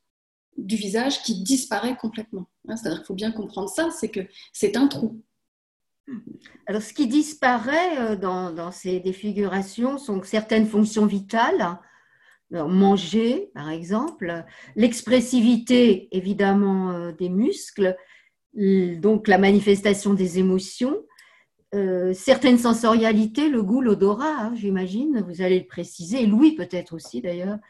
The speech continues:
Speaker 2: Et puis, en allant plus loin, vous avez évoqué la normalité, la simplicité.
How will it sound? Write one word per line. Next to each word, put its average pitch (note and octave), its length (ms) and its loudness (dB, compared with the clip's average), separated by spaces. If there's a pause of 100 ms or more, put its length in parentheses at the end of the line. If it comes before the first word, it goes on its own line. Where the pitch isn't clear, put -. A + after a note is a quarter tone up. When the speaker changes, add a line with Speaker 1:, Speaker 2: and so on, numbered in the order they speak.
(480)
Speaker 2:
Et G#3+ 60 -2
puis, D#4+ 240 4
en B3+ 120 6
allant B3+ 280 6
plus B3+ 260 2
loin, C4 260 4
vous C#4 180 2
avez B3 280 2
évoqué A#3+ 560 0 (340)
la A3 140 6
normalité, B3+ 760 4
la G#3 140 2
simplicité. C4+ 1120 -4